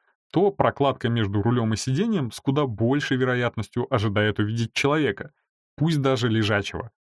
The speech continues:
Именно на зебре, а не вне её. Даже чисто физически на беловатой зебре любую тушку видно лучше, чем на тёмном асфальте. К водятлам это относится в равной степени,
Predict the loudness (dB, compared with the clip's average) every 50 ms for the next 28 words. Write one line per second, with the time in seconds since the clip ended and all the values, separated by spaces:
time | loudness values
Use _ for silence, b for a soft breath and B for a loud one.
0 | _ -2 0 0 2 2 0 0 0 0 0 -2 -2 -2 -2 0 0 0 0 -2
1 | -2 -4 -6 _ -4 -2 0 0 0 0 0 0 0 2 2 0 0 0 -2 -2
2 | -4 -6 -8 -10 -12 _ _ _ _ _ _ _ _ _ _ _ -2 0 0 2
3 | 0 0 -2 -2 -4 -4 -2 -2 -2 -2 -2 0 -2 0 0 -2 -2 -4 -4 -4
4 | -2 -2 0 0 0 0 0 0 2 2 2 2 0 0 0 0 0 0 0 0
5 | 0 0 0 -2 -2 -2 -4 -2 0 0 0 -2 -2 -2 -2 -2 -2 -4 -4 -4
6 | -4 -2 -2 -4 -4 -2 -2 0 0 0 0 0 0 0 0 -2 -2 -4 -4 -4
7 | -2 0 0 0 0 0 0 -2 -4 _ _ 0 0 2 2 2 2 2 0 0
8 | 0 0 0 0 -2 -2 -8 -14 -16 _ _ _ _ _ _ _ _ _ _ _
9 | _ _ _ _ _ _ _ -4 0 2 2 4 4 2 2 2 2 2 0 0
10 | 0 0 0 0 -2 -2 -2 -4 -6 -4 -4 -2 0 0 0 2 2 2 0 0
11 | -2 -4 -4 -2 -2 -2 0 0 -2 -4 -4 -8 -12